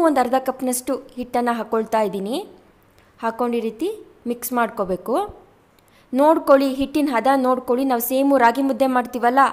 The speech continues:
ಆ ರೀತಿ ಹಿಟ್ಟನ್ನು ಮಾಡ್ಕೋಬೇಕಾಗತ್ತೆ. ನೋಡಿ, ಇವಾಗ ಇನ್ನೂ ಒಂದು ಕಾಲು ಕಪ್ನಷ್ಟು ಹಿಟ್ಟು ಇಡ್ಸುತ್ತಿದ್ದಕ್ಕೆ, ಆದ್ದರಿಂದ ನಾನು ಇನ್ನೊಂದು ಕಾಲು ಕಪ್ನಷ್ಟು ಹಿಟ್ಟನ್ನು ಹಾಕಿ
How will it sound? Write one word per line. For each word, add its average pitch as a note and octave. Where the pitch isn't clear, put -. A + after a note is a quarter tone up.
ಆ A#3+
ರೀತಿ B3
ಹಿಟ್ಟನ್ನು A#3+
ಮಾಡ್ಕೋಬೇಕಾಗತ್ತೆ. G#3
ನೋಡಿ, C4
ಇವಾಗ B3+
ಇನ್ನೂ C4+
ಒಂದು C#4
ಕಾಲು B3
ಕಪ್ನಷ್ಟು C4
ಹಿಟ್ಟು B3+
ಇಡ್ಸುತ್ತಿದ್ದಕ್ಕೆ, A#3
ಆದ್ದರಿಂದ B3+
ನಾನು B3
ಇನ್ನೊಂದು B3
ಕಾಲು C4
ಕಪ್ನಷ್ಟು B3+
ಹಿಟ್ಟನ್ನು A#3+
ಹಾಕಿ G#3